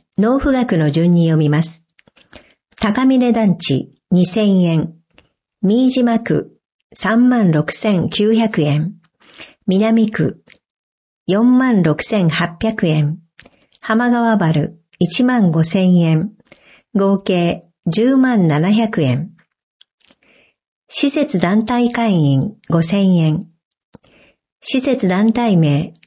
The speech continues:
糸満市母子家父福祉会。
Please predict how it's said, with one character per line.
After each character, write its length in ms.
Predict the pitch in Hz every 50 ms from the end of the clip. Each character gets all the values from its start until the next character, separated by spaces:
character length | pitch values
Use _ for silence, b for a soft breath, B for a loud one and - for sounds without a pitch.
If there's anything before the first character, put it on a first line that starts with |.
| _ _ _ _ _ _ _
糸 260 | - 185 185 240 247 247
満 260 | 247 240 240 240 226
市 420 | - - - 151 147 - - - -
母 220 | 175 202 226 -
子 160 | - - -
家 160 | - 254 254
父 160 | 254 - 208 175
福 260 | - - - - 220
祉 220 | 220 - - -
会。 320 | - 165 151 139 - -